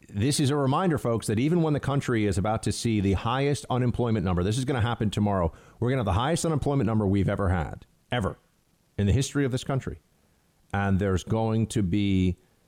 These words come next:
uh, there, there are going to be voices saying that now is the perfect time to demand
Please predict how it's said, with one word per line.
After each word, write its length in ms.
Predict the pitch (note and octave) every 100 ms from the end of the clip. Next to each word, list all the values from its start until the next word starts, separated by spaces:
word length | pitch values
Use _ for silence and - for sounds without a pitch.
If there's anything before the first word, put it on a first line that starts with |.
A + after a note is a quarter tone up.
| -
uh, 240 | F2+ F2
there, 160 | F2+ G#2
there 220 | G#2+ A2
are 40 | G2+
going 200 | A#2+ A#2
to 80 |
be 120 | A2 G2+
voices 500 | G2 A2 - G2+ F2+
saying 480 | G#2 F#2+ F#2 F#2 - _ _ -
that 280 | G2+ F#2+ -
now 460 | G#2 A#2+ C#3+ D3+ B2+
is 140 | G2+
the 80 | -
perfect 460 | - F3 F3+ C3
time 540 | - G#2+ F#2+ F2+ F2+ F#2 - - _ -
to 100 | B2+
demand 840 | A#2 A2 A2 A2+ A2 G#2 G#2+ -